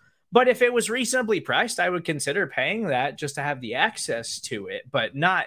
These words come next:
at those prices. I don't, I, I, I don't understand really what they're doing there, because that's a model that could make the N F L a lot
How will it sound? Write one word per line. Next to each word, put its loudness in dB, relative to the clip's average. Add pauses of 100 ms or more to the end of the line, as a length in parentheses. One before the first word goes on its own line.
at -8
those -6
prices. -12
I 2
don't, 0 (840)
I, 6
I, 4
I 6
don't 2
understand 2
really 0
what -2
they're -2
doing -2
there, 2
because -2
that's 2
a 4
model 2
that -2
could -8
make 2
the 0
N 0
F -2
L 2
a -2
lot 0